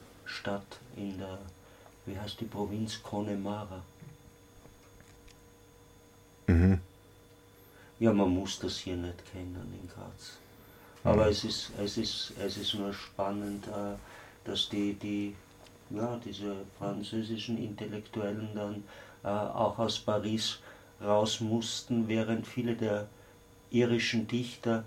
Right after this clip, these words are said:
Speaker 1: es nach Paris verschlagen hat. Und auch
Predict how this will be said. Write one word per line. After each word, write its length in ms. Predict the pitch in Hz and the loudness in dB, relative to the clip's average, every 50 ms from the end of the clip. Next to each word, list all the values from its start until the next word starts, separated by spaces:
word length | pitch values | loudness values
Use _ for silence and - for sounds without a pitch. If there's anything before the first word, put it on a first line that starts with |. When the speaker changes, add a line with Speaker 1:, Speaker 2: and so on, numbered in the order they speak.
| - - - - - - - - - - - - - - - | -6 -14 -20 -20 -20 -20 -20 -20 -20 -20 -20 -20 -20 -4 0
Speaker 1:
es 220 | 110 110 107 - | 2 2 2 2
nach 220 | 117 107 101 104 - | 4 2 2 2 2
Paris 380 | - 113 107 107 113 113 113 | 2 2 4 4 2 2 2
verschlagen 640 | - - 113 104 104 - 107 107 110 113 113 107 101 104 | -2 -2 -4 -4 -4 -2 0 2 2 2 2 0 -2 -4
hat. 320 | 98 98 101 - - - - - | -8 -8 -10 -12 -14 -16 -14 -12
Und 240 | 104 101 101 101 - - - - - - - - - - - - - - - - - - - - - | -12 -10 -12 -12 -14 -16 -18 -20 -20 -20 -20 -20 -20 -20 -20 -20 -20 -20 -20 -20 -20 -20 -20 -2 2
auch 240 | 95 95 95 95 | 2 2 2 2